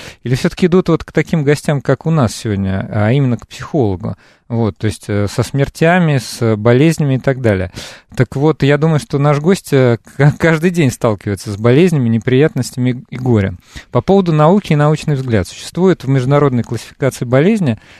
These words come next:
а, различные виды, в том числе невротических расстройств, допустим, паническое расстройство, там,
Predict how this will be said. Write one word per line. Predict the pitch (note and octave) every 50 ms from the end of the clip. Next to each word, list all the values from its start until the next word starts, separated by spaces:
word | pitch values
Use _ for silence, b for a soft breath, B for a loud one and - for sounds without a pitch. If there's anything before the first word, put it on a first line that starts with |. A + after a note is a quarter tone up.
| B B B -
а, | A#2 A2+ A2+ A2+ G#2+ G#2+ G2+ G2+ G2+ A2+ - E3+ A3 A#3+ A3+ _ _ _ _ _ _ _ _ -
различные | A2+ A2+ B2+ B2 G#2+ A#2 D3 F3 - - D#3+ C3+
виды, | B2 B2 D3 C#3+ A#2 G#2
в | -
том | - C#3 A#2+
числе | - - B2+
невротических | B2 B2+ A#2+ B2+ C3 B2 - A#2+ - - - - - A2+ -
расстройств, | - A#2 - - - - A2+ G2+ - _ -
допустим, | A#2 G#2+ - - D3 - - A#2 G#2+ G2 _
паническое | - C#3+ D#3+ D#3 C#3+ B2 - - - - - A2+
расстройство, | G#2+ A2+ G#2+ - - - A2 G#2+ G2 - - -
там, | - - - A#2+ B2 B